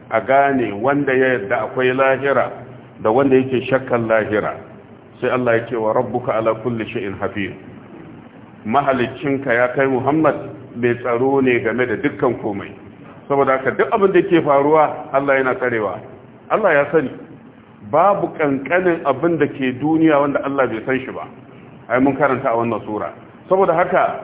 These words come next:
duk abin da kaga yana aukuwa da sanin Allah, kuma Allah yana tsaron sa. To wannan hakika zaka ganshi,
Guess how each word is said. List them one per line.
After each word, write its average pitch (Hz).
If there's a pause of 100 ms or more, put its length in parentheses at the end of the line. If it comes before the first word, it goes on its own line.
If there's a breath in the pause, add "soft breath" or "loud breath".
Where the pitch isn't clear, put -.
(380)
duk -
abin 185
da 151
kaga 156 (160)
yana 147
aukuwa 135 (420)
da 123
sanin 180
Allah, 131 (240)
kuma 135
Allah 135
yana 123
tsaron 101
sa. - (1500)
To -
wannan 139
hakika 139
zaka 131
ganshi, 123